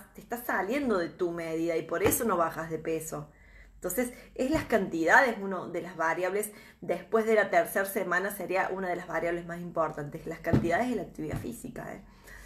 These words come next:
Bueno, chicas, les digo muchas cosas, espero que no, no, no las marea-, no marearlas. Bueno,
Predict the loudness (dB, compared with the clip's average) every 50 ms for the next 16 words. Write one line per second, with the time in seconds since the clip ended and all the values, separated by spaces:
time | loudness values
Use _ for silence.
0 | -18 -18 -18 -18 -18 -16 -16 -14 -14 -12 -12 -6 4 10 12 12 12 12 8 4
1 | 0 -2 -6 -4 -4 -6 -6 -8 -16 -20 -20 -20 -20 _ _ _ -20 -20 -20 -20
2 | -20 -20 -20 -18 -8 -4 -2 0 2 4 4 4 2 2 0 0 -2 -2 2 4
3 | 4 4 4 4 2 2 2 2 2 4 4 4 4 4 2 0 0 -6 -18 -20
4 | -20 -16 _ -4 -2 -2 0 0 0 0 0 0 -2 -2 -2 -2 -2 0 2 4
5 | 6 6 6 4 4 2 2 2 0 0 -2 -2 -2 -4 -2 0 2 2 4 4
6 | 4 4 2 0 -2 -10 -18 -20 -20 -20 -20 -20 -20 -20 -10 0 6 8 8 8
7 | 8 6